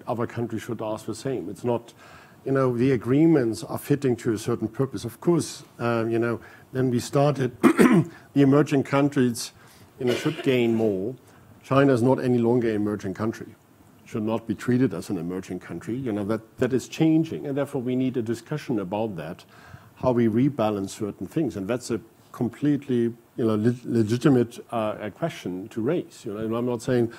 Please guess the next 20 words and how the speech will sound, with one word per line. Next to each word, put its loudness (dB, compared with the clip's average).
you 2
know, 2
all 4
the 4
agreements 0
we 0
did 0
twenty 0
years 0
ago, -2
fifteen -4
years -2
ago, -2
or -2
what, -2
whatsoever, -6
are -4
always -8
right -8
forever. -14